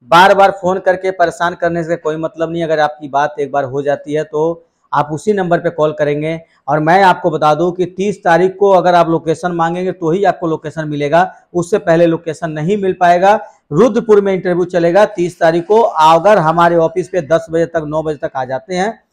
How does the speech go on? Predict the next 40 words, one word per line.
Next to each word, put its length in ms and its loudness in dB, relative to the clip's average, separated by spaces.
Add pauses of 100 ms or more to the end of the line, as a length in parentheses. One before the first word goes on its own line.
(240)
आपको 300 -2
इंटरव्यू 400 -2
में 140 -2
हम 260 -4
लेके 260 -6
चलेंगे, 380 -8
इंटरव्यू 360 -10
करवाएंगे। 560 -12 (440)
क्लाइंट 320 2
इंटरव्यू 340 0
कन्फर्म 480 -2
है, 80 -2
कोई 260 -2
चार्जेस 440 -4
आपको 220 -8
पे 200 -10
नहीं 140 -8
करना 320 -2
है। 100 -2
साठ 360 -2
हज़ार 160 0
सर्विस 300 -6
चार्ज 260 -6
है 80 -4
वीज़ा 300 -8
के 160 -14
बाद, 280 -12 (1700)
वीज़ा 360 4
के 120 0
बाद 220 4
आपको 220 0
पेमेंट 340 -2
देना, 220 -2
उससे 360 -6
पहले 280 -2
आपको 240 -2
पैसा 280 -6
नहीं 260 -6
देना 280 -4
है। 240 -4